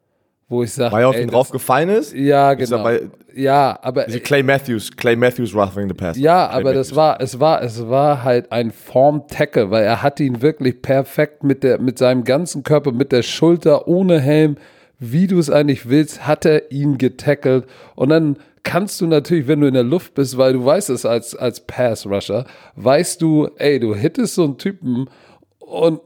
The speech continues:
Speaker 1: und du weißt nicht, hat er oben noch den Ball in der Hand,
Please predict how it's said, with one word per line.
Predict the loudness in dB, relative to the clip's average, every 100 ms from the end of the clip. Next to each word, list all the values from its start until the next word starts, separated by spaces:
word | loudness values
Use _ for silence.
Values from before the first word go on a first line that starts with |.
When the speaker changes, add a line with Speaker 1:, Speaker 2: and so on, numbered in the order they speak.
| -6
Speaker 1:
und | -4
du | 0
weißt | 2 0 0
nicht, | 0 0
hat | 0
er | 2
oben | 2 2
noch | 0
den | 2 0 2
Ball | 2
in | 2 2
der | 2
Hand, | 0 -2